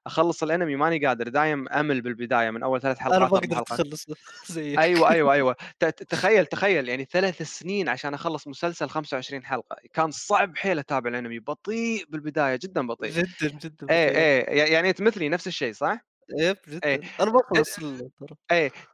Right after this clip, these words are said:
Speaker 1: تدري متى راح تبدأ القصة؟ أصدمك.
Speaker 2: أنا عارف، أنا سامع كلام كثير عنه،
Speaker 1: إيه، شوف،
Speaker 2: إنه أصلًا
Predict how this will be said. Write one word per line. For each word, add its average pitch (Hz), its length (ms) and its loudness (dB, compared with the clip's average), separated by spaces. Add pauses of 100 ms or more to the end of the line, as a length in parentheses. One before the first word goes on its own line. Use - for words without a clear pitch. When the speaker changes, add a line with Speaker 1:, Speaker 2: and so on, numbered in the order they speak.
(220)
Speaker 1:
تدري 214 300 2
متى 214 200 0
راح 190 160 2
تبدأ 175 260 -4
القصة؟ 180 420 -6
أصدمك. 123 540 -8 (1040)
Speaker 2:
أنا 180 140 4
عارف، 226 300 4
أنا 160 260 -2
سامع 175 580 -6
كلام 156 300 -6
كثير 139 320 -8
عنه، 123 280 -10 (340)
Speaker 1:
إيه، 165 160 2
شوف، 165 200 0
Speaker 2:
إنه 147 160 0
أصلًا 139 380 -8